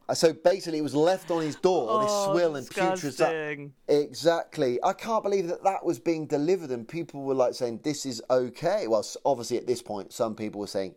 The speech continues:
Speaker 1: "It isn't okay." Right. Bound to know the worst of the horrible story, he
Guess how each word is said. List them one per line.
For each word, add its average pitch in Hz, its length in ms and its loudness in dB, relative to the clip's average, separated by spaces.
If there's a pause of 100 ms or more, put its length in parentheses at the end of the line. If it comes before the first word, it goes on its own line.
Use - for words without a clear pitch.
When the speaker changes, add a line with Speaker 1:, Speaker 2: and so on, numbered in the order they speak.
Speaker 1:
"It 104 180 -10
isn't 104 380 -6
okay." - 480 -10 (380)
Right. 101 320 2 (1500)
Bound 175 340 2
to 180 100 -4
know 120 240 2
the 113 100 -4
worst 151 380 2
of 117 60 -12
the 120 80 -4
horrible 117 300 0
story, 117 300 0
he 120 180 -8